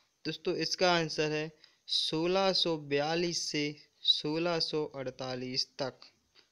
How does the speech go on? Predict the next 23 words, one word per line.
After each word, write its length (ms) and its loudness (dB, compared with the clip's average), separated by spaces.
अगला 160 2
प्रश्न 360 2
है, 280 0
विश्व 460 6
बधिर 500 4
दिवस 640 0
किस 300 0
तिथि 340 -4
को 440 -6
मनाया 640 0
जाता 420 -2
है? 340 -2
इसका 300 4
आंसर 380 4
है 260 2
चौबीस 560 4
सितंबर 560 2
को। 520 -2
इसके 200 0
बाद 320 4
अगला 300 4
प्रश्न 360 2
है, 260 0